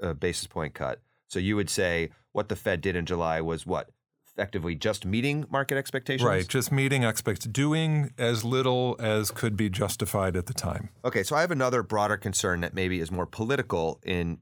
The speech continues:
Speaker 1: in its nature rather than the economics of whether or not an interest rate cut would, would be, uh, effective right now. And that's a lot of the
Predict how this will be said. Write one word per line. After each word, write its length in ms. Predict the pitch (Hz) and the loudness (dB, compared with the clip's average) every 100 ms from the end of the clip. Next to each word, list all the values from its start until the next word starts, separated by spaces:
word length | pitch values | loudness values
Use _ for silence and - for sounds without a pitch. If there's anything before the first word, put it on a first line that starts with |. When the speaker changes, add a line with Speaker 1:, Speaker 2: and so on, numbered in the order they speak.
| - | -4
Speaker 1:
in 360 | 87 82 82 - | -2 -2 -2 -6
its 200 | 90 - | -8 -2
nature 480 | 92 87 85 78 78 - - | -2 -2 0 -2 -4 -10 -2
rather 240 | 98 104 | 0 2
than 260 | 92 90 85 - _ | 2 0 -2 -10 _
the 160 | 101 95 | -8 -4
economics 640 | 101 104 101 95 90 - | -2 0 2 2 -2 -2
of 60 | 85 | -2
whether 180 | 85 82 | 0 0
or 60 | |
not 140 | 80 76 | 0 -2
an 80 | |
interest 360 | - 85 80 - | -4 -6 -8 -4
rate 220 | 80 76 - | -4 -4 -8
cut 240 | - 80 - | -8 -8 -8
would, 180 | 76 - _ 76 - | -12 -12 _ -20 -8
would 180 | 90 78 | -6 -4
be, 320 | 87 78 76 _ - | -2 -2 -4 _ -4
uh, 140 | 82 85 | -4 -4
effective 460 | - 98 - 78 | -2 -4 -2 -4
right 180 | 76 65 | -4 -6
now. 300 | 73 67 71 - _ - | -6 -8 -10 -12 _ -6
And 120 | 101 | 0
that's 360 | 139 160 - - _ _ _ | 0 0 -2 -6 _ _ _
a 60 | 101 | -2
lot 240 | 117 120 | 0 2
of 120 | 117 | 0
the 300 | 98 98 95 | 2 2 2